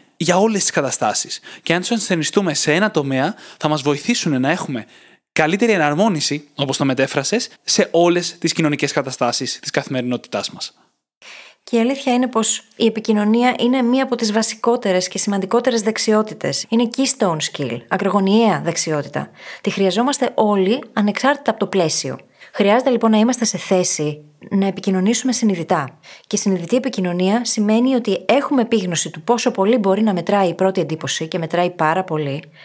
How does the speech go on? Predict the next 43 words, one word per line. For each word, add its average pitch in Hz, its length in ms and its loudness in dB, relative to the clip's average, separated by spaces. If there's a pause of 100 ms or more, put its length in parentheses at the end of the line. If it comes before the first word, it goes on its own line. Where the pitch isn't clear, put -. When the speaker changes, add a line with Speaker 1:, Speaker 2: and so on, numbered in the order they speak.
(140)
Speaker 2:
Και - 120 -4
γι' 165 60 2
αυτό 165 180 -2
το 190 100 2
λόγο 185 240 2
το 180 100 0
λέμε, 180 500 2
αλλά 165 400 2
είναι 202 200 2
και 185 340 0
ερευνητικά 165 460 0
αποδεδειγμένο 151 760 -2
ότι 165 200 -4
μετράει 165 380 2
πολύ 208 240 0
και 202 100 -2
ότι 180 100 -2
είναι 220 100 2
και 208 120 0
δύσκολο 220 340 2
να 208 80 2
την 160 160 -4
αλλάξουμε. 156 600 -4 (880)
Άρα 185 200 2
λοιπόν, 202 380 0
το 196 100 -4
να 175 100 -2
γνωρίζουμε 175 500 0
πώς 226 240 0
να 247 80 0
προκαλέσουμε 208 520 0
την 185 100 -4
καλύτερη 175 320 -2
δυνατή 180 320 -2
εντύπωση 202 460 -2
σε 160 100 -6
κάποιον 156 320 -6
άλλον 143 440 -4 (380)
είναι 233 180 0
πάρα 277 260 -2
πολύ 233 160 0
σημαντικό 165 400 -2
προσόν. - 440 -6